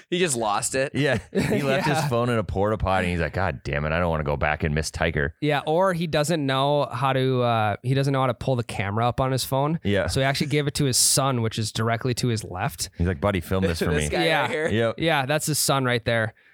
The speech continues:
Speaker 3: Um, I don't know. If I was in that situation, I would one thousand percent have my phone out.
Speaker 2: Yeah, I
Speaker 3: So
Speaker 2: would too.
Speaker 3: we
Speaker 2: I'm,
Speaker 3: also
Speaker 2: it's cool that he's taking in the moment, but I just know that I wouldn't do that.
Speaker 3: No.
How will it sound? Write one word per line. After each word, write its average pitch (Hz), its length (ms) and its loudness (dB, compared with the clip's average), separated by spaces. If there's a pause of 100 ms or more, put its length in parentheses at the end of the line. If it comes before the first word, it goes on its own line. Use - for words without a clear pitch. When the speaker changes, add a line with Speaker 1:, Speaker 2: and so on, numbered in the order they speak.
(220)
Speaker 3:
Um, 123 560 0 (420)
I - 100 -2
don't 175 100 2
know. 156 120 2
If 110 120 -4
I 131 80 2
was 143 120 2
in 151 60 0
that 139 140 -2
situation, 139 640 -2
I 123 120 -2
would 123 240 0
one 120 260 -2
thousand 123 420 0
percent 107 360 -2
have 107 200 -2
my 95 140 -2
phone 117 240 -4
out. - 180 -8
Speaker 2:
Yeah, 82 280 -2 (280)
I 131 140 2
Speaker 3:
So 104 80 2
Speaker 2:
would 92 120 0
too. 76 240 0 (320)
Speaker 3:
we 135 100 0
Speaker 2:
I'm, 156 60 4
Speaker 3:
also 160 180 -2 (280)
Speaker 2:
it's 139 200 0
cool 180 280 0
that 127 120 0
he's 117 120 -2
taking 117 300 0
in 107 80 2
the 104 60 2
moment, 101 360 2
but 98 120 2
I 101 60 6
just 98 200 0
know 98 180 2
that 90 120 2
I 87 40 4
wouldn't 90 300 2
do 80 180 2
that. 73 360 2
Speaker 3:
No. 180 200 2